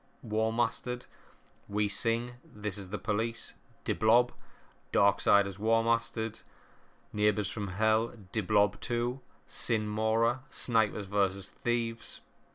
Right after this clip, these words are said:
Puzzle Pests, uh, Baja, Edge of Control H D, Sign Mora, The Guild three, Battle Chasers, Hustle Muscle, Sphinx and the Cursed Mummy, De Blob again,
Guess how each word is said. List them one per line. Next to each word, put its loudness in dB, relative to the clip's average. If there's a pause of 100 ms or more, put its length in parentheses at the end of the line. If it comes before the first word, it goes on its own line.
(160)
Puzzle -2
Pests, -4 (800)
uh, 2
Baja, 6
Edge 0
of -8
Control -2
H -4
D, -4 (280)
Sign -4
Mora, 0 (400)
The -4
Guild -2
three, -4 (440)
Battle 4
Chasers, -2 (500)
Hustle 2
Muscle, -2 (540)
Sphinx -2
and -2
the -4
Cursed 2
Mummy, -4 (260)
De 2
Blob 4
again, -2